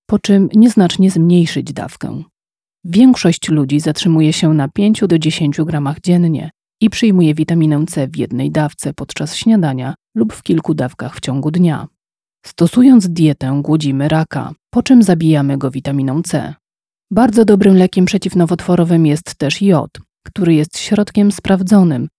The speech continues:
a także tanim i łatwym w przyjmowaniu. Ja zalecam do piętnastu miligramów jodu, czyli trzy krople Lugola w stężeniu piętnastu procent przed zaśnięciem.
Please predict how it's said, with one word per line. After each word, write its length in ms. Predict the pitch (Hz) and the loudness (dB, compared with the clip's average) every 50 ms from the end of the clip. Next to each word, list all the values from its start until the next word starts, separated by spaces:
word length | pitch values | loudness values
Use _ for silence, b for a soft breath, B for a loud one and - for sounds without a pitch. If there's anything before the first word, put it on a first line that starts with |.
| _ | _
a 100 | - 175 | -8 -4
także 320 | - 185 180 175 170 175 165 | -2 0 -2 0 0 -2 -4
tanim 460 | - - 175 165 160 175 196 214 - | -2 -2 -2 0 0 0 0 0 0
i 100 | - 165 | 0 -2
łatwym 400 | 135 123 - - - 135 131 156 | -2 -2 -6 -8 -8 -8 -8 -8
w 100 | - - | -8 -10
przyjmowaniu. 760 | - - 151 139 139 143 151 170 170 165 165 151 123 - 160 - _ _ _ _ _ _ _ _ | -6 -4 -2 -2 -2 -2 0 0 0 0 0 -2 -4 -6 -10 -16 _ _ _ _ _ _ _ _
Ja 200 | 202 208 254 262 | 2 2 4 4
zalecam 480 | 220 214 185 175 175 - - 175 165 165 | 4 4 4 4 4 2 2 2 2 2
do 160 | 156 156 156 | 2 0 0
piętnastu 560 | - - 233 - - 220 175 165 - - 196 | 0 -2 -2 0 2 2 2 2 0 0 0
miligramów 600 | 175 156 143 151 165 180 156 147 151 151 156 - 180 | 2 2 2 0 0 0 0 0 0 -2 -2 0 0
jodu, 340 | 165 156 156 147 - - 147 | 2 2 2 0 -2 -6 -8
czyli 320 | - - 143 117 120 113 - | -8 -8 -6 -6 -6 -8 -8
trzy 260 | - - - 254 247 | -6 -2 0 0 0
krople 380 | - 180 165 151 - 156 139 | 2 0 -2 0 0 -2 0
Lugola 440 | 143 151 175 180 175 156 143 131 139 | 2 2 2 2 2 0 0 0 -2
w 60 | 151 | -6
stężeniu 520 | - - - 180 175 175 175 156 147 135 147 | -6 -2 0 0 2 2 2 0 0 -2 -2
piętnastu 500 | - 160 160 - 175 170 175 - - 147 | -4 -4 -2 0 0 0 0 -2 -4 -6
procent 420 | - - 107 - - 156 175 190 | -4 -6 -8 -6 -4 -4 -4 -4
przed 260 | - - - 127 139 | -4 -8 -10 -10 -8
zaśnięciem. 720 | - - 160 - - 180 165 151 147 - 143 117 110 143 | -8 -8 -6 -2 0 0 0 0 -2 -4 -6 -8 -10 -12